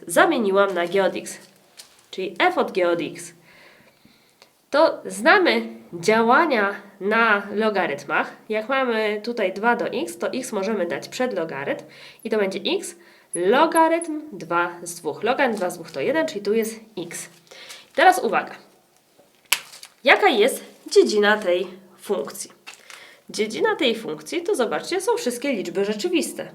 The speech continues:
Czyli dziedzina jest taka, jak tutaj tej funkcji wewnętrznej. Dziedzina to zbiór liczb rzeczywistych. Tutaj nic nam nie wypadało. Zobaczmy, jak będzie wyglądało złożenie g złożone z f od x.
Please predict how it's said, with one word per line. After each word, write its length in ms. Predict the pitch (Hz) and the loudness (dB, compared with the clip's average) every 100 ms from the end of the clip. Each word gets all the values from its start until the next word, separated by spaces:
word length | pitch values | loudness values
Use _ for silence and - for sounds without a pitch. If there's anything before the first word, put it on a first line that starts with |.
| - _ _ _ - - - | -20 _ _ _ -20 -20 -12
Czyli 380 | 190 240 339 202 | -4 -2 -4 -6
dziedzina 500 | 185 180 277 349 277 | -8 -6 -2 2 2
jest 180 | 208 | 0
taka, 380 | - 370 359 359 - - | 0 2 2 0 -2 -8
jak 420 | - 208 214 - - | -2 0 -2 -6 -10
tutaj 300 | 269 269 247 | -2 -2 0
tej 160 | 170 | -4
funkcji 440 | 170 196 202 202 196 - 175 | -4 -6 -4 -6 -8 -10 -4
wewnętrznej. 580 | 190 170 156 - - - - _ _ _ _ _ _ _ _ - | -4 -4 -8 -12 -18 -20 -20 _ _ _ _ _ _ _ _ -16
Dziedzina 460 | 180 180 285 269 | -12 -8 -2 -2
to 160 | 269 156 | -2 -10
zbiór 300 | 147 233 302 | -6 -2 -2
liczb 320 | 180 170 170 - - _ _ | 0 -4 -6 -12 -20 _ _
rzeczywistych. 720 | 160 180 175 160 147 - - - | -6 -6 -4 -6 -8 -14 -20 -12
Tutaj 380 | 247 240 226 226 - | -2 0 0 -2 -8
nic 400 | 240 359 - - - | -2 -2 -2 -10 -10
nam 220 | 175 185 190 | -6 -6 -4
nie 180 | 202 202 | -2 -2
wypadało. 440 | 185 180 127 - - - - - - - - | -4 -6 -6 -10 -12 -20 -20 -20 -16 -16 -2
Zobaczmy, 520 | 185 185 - - 311 | 0 2 2 2 0
jak 140 | 262 | 0
będzie 220 | 285 302 | 0 -2
wyglądało 600 | 254 220 214 170 143 175 | -2 -2 -2 -2 -2 -2
złożenie 600 | 240 247 240 180 190 208 269 | 0 0 0 0 -2 -4 -4
g 340 | 220 226 254 | -4 -2 0
złożone 480 | 220 240 240 185 247 | 0 0 0 0 -2
z 80 | 240 | -2
f 160 | 147 214 | -4 -2
od 120 | 247 | -2
x. 280 | - - | -4 -8